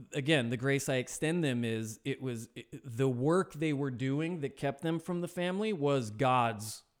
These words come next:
work. It was eternal. There were, like, people were, their lives were being changed, you know, people, they were being saved, they were being transformed. And so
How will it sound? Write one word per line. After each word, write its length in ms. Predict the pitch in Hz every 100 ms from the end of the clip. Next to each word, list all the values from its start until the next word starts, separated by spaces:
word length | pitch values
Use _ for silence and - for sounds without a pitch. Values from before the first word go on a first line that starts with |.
| -
work. 420 | 110 160 120 -
It 120 | 120
was 220 | 123 120
eternal. 680 | 123 117 - 147 143 147 131
There 240 | 117 139 156
were, 260 | 156 156
like, 380 | 147 131 127 - _ _ _ _ _ _ -
people 440 | 170 170 180 165
were, 540 | 135 135 135 135 135 - _ _ _ _ _ _ _ _ _ _ -
their 220 | 123 135
lives 540 | 123 135 160 180 160 156
were 140 | 165
being 320 | 143 147 135
changed, 640 | - - 123 104 98 95 131
you 100 | 120
know, 140 | 117
people, 260 | 139 131 127
they 80 |
were 120 | 123 135
being 240 | 147 139
saved, 400 | - 147 123 110
they 80 | 117
were 160 | 120 117
being 440 | 135 135 127 123
transformed. 840 | - 139 131 - - 147 127 110
And 140 | 113 113
so 480 | - 143 131 127